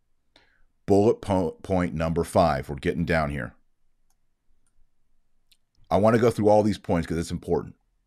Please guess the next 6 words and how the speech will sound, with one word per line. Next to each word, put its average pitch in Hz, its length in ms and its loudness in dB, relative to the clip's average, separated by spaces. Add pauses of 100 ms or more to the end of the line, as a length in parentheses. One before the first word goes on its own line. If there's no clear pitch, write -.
(960)
It 71 80 -8
shows 101 460 2
us 78 260 -6
what's 80 220 -8 (100)
really, 78 640 -2 (400)
really 73 560 -6